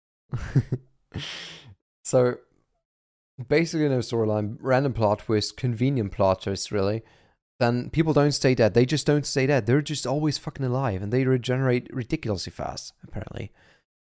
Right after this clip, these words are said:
So, so, so someone, I'm, I'm not gonna say who, but someone in this movie,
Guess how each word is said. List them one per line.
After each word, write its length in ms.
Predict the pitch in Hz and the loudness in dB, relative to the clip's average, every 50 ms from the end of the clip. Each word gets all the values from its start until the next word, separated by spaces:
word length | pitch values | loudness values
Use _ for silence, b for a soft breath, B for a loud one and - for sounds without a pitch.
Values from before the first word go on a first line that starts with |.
| _ _ _ _ _ _ | _ _ _ _ _ _
So, 220 | - - 165 175 - | 0 2 2 4 2
so, 220 | - - - - | 2 -2 -2 -2
so 160 | - - - - - | -2 -2 -2 -2 -2
someone, 520 | - - - 165 175 165 131 110 101 101 | 0 4 4 4 4 4 2 0 0 0
I'm, 240 | 104 120 131 143 - | 0 -2 -4 -4 -4
I'm 160 | - 135 135 | -4 -4 -2
not 120 | 139 147 | -4 -2
gonna 160 | - 151 143 131 | -2 -2 -2 -2
say 340 | - - 131 127 127 - 123 | 0 2 2 2 2 2 2
who, 220 | 123 131 131 127 | 2 2 2 2
but 120 | 110 110 - | 2 0 -2
someone 520 | - - 151 147 139 135 123 123 127 - | -2 -2 -2 -2 -2 -2 -2 -4 -6 -8
in 160 | - 131 123 123 | -8 -6 -2 -2
this 140 | 123 110 | -2 0
movie, 320 | 117 123 117 113 117 113 | 0 -2 0 0 -2 -2